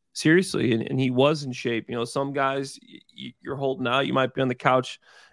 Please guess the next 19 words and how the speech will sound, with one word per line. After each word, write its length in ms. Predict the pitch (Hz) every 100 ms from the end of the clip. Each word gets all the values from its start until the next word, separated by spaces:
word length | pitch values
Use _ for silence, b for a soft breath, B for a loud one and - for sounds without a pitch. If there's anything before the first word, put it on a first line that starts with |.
| -
eating 200 | 147 151
potato 400 | - - 143 160
chips. 400 | - - - -
Like, 140 | 135
I 80 | 139
know 160 | 135 127
Justin 500 | 127 143 165 - 131
out 200 | 117 127
here, 340 | 123 123 127
you 100 | 117
know, 140 | 120 113
Justin's 500 | 139 151 147 127 120
just 220 | 131 -
sitting 220 | 139 -
on 80 | 135
the 60 | 127
couch. 420 | 151 135 135 -
He's 160 | 127
eating 240 | 131 117